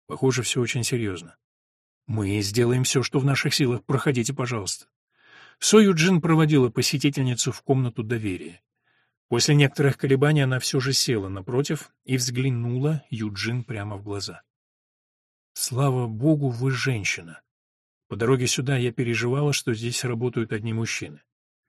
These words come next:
Скорее всего, визит был связан с вопросами пола. Стараясь выказать всем своим видом спокойствие и радушие,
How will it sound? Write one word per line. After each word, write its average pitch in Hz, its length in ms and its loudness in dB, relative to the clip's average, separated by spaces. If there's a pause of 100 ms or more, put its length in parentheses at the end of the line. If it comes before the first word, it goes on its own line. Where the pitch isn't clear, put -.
(520)
Скорее 147 320 0
всего, 139 220 -2
визит 139 320 0
был 127 160 -2
связан 135 440 -2
с - 100 -2
вопросами 127 520 -2
пола. 117 480 0 (200)
Стараясь 151 560 2 (220)
выказать 123 540 -2
всем 147 260 -2
своим 131 320 -2
видом 117 260 -4
спокойствие 117 560 -2
и - 20 -4
радушие, 131 520 0